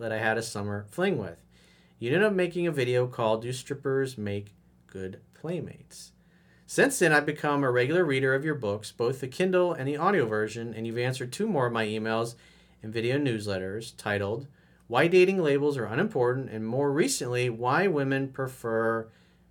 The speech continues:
to Earn Your Attention." I've also hired you for phone and email coaching in that time, and based on our past interactions, I thought you might have some insight on a situation I had with a woman recently.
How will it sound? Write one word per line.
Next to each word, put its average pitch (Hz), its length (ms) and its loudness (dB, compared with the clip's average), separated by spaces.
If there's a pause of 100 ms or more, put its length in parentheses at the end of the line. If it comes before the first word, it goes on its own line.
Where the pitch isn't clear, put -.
(120)
to 131 360 -8
Earn 104 560 -2
Your 107 260 -2
Attention." 160 600 -4 (520)
I've 120 120 -4
also 202 260 4
hired 165 300 6
you 165 80 0
for 147 160 -4
phone 151 260 0
and 151 100 2
email 156 280 0
coaching 110 500 -2
in 110 120 -2
that 107 200 -4
time, 113 260 0
and 135 120 -2
based 175 260 2
on 170 100 0
our 156 120 4
past 147 320 2
interactions, 185 680 0 (500)
I 135 60 -6
thought 247 200 2
you 151 80 0
might 139 160 2
have 135 160 4
some 131 160 -6
insight 147 540 0
on 117 180 -4
a 120 80 -2
situation 123 600 -4
I 120 60 -6
had 98 180 -4
with 113 80 -6
a - 20 -6
woman 208 240 -2
recently. 95 440 -8